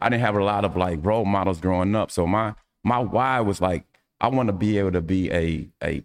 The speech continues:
positive force for my kids' life, you know what I'm saying? So that's why we ended up in A T G. That's why we, we ended up in, like, a lot of positions to, to sh-,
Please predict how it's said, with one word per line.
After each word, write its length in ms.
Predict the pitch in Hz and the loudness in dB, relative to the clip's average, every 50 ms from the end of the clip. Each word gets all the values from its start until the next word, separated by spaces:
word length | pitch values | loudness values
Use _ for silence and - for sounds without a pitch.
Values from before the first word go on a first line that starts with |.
| _ | _
positive 540 | - - 107 107 117 117 107 95 92 95 95 | -10 -4 -2 0 0 0 -2 -2 -2 -2 -4
force 640 | - - - - - 120 120 110 92 95 - - - | -4 -8 -6 -2 -2 0 0 0 -2 -4 -8 -12 -8
for 120 | _ 90 | _ -2
my 180 | 82 90 90 90 | -2 0 -2 -2
kids' 420 | - - - 101 92 90 87 73 80 | -4 -4 -2 0 0 0 -2 -2 -2
life, 260 | 80 90 80 - - _ _ | -2 -2 -2 -2 -6 _ _
you 80 | - 87 | -6 -4
know 60 | 85 85 | -2 -2
what 60 | 85 | -2
I'm 60 | 78 | -2
saying? 360 | - - 92 92 87 80 76 | -2 -2 -2 0 0 -2 -4
So 240 | 78 - - 90 85 | -4 -2 -2 0 0
that's 240 | 90 98 113 - _ | 0 0 -2 -2 _
why 360 | 98 101 98 95 85 92 - _ _ _ _ _ _ _ _ _ _ _ _ | -2 0 0 0 -2 -6 -8 _ _ _ _ _ _ _ _ _ _ _ _
we 160 | _ 95 95 - | _ -2 0 0
ended 220 | 95 107 101 92 | 0 0 2 2
up 160 | 98 95 - 95 | 0 0 0 -2
in 80 | 78 | -2
A 120 | 92 98 85 | 0 -2 -2
T 200 | - - 92 85 | -2 -4 -4 -4
G. 300 | 73 78 92 95 90 82 | -2 -2 0 0 0 0
That's 180 | 80 101 - - | 0 -2 -2 -2
why 200 | 98 95 95 95 | -2 0 0 0
we, 240 | 87 95 92 87 | 0 0 -2 -2
we 340 | - - 92 95 90 87 - _ | -2 -2 -2 -2 -2 -2 -4 _
ended 240 | - 98 98 90 90 | -2 0 0 2 0
up 180 | 90 85 _ | 0 -2 _
in, 160 | - 85 85 82 | -2 -2 0 0
like, 180 | 85 82 80 | 0 -2 -2
a 60 | 80 | -2
lot 280 | 80 87 98 101 104 98 | -2 0 0 0 -2 -2
of 140 | 78 76 - _ _ _ _ _ _ _ _ _ _ _ | -4 -6 -8 _ _ _ _ _ _ _ _ _ _ _
positions 680 | _ 107 87 80 80 110 131 131 - - 104 98 90 82 | _ -2 -2 0 0 0 0 0 0 0 0 0 0 -4
to, 220 | - - - 90 76 | -6 -2 -2 -2 -2
to 180 | - - 92 80 | 0 -2 -2 -2
sh-, 100 | - - | -2 -4